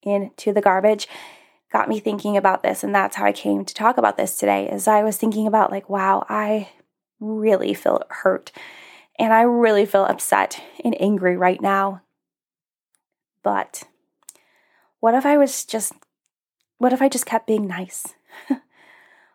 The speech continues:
What if I was, what if I was still kind? You know, what if we were nice and kind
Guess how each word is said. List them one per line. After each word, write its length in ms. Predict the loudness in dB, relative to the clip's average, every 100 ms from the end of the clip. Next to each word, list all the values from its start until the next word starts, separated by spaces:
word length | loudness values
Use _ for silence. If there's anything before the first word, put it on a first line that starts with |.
| -2
What 120 | 0
if 80 | 4
I 100 | 4
was, 240 | 4 0 -4
what 140 | -2
if 80 | 0
I 100 | 2
was 120 | 0
still 180 | -2 -4
kind? 600 | -6 -8 -4 -2 -4 -10 -20 _ _
You 100 | -8
know, 180 | 0 2
what 180 | 2 2
if 60 | 2
we 100 | 2
were 260 | 4 2
nice 320 | 2 -2 -4
and 100 | -8
kind 440 | -8 -10 -8 -10